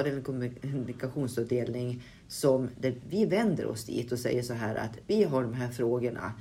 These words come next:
Eh, vi vet inte exakt vilken person det är som, som hanterar det här.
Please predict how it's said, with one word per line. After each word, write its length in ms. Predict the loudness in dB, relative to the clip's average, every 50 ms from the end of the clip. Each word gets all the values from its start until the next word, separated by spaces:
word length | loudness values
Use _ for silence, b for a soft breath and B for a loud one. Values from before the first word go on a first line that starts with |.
| B B B B B -8 -4
Eh, 360 | -2 0 0 0 0 0 0
vi 160 | 2 2 2
vet 280 | 4 4 2 2 2 0
inte 200 | -4 -2 -2 -4
exakt 580 | -4 -4 -6 -4 -4 -4 -4 -4 -6 -4 0 2
vilken 400 | 2 2 2 0 -4 -6 -6 -4
person 440 | -6 0 4 4 4 4 4 0 -4 -4
det 80 | -4 -2
är 220 | -2 -2 -4 -4
som, 220 | -4 -4 -4 -4 -4 -6 -8
som 300 | -8 -6 -6 -4 -4 -4
hanterar 480 | -4 -4 0 2 2 2 2 0 -2
det 60 | -6 -6
här. 300 | -6 -4 -4 -4 -4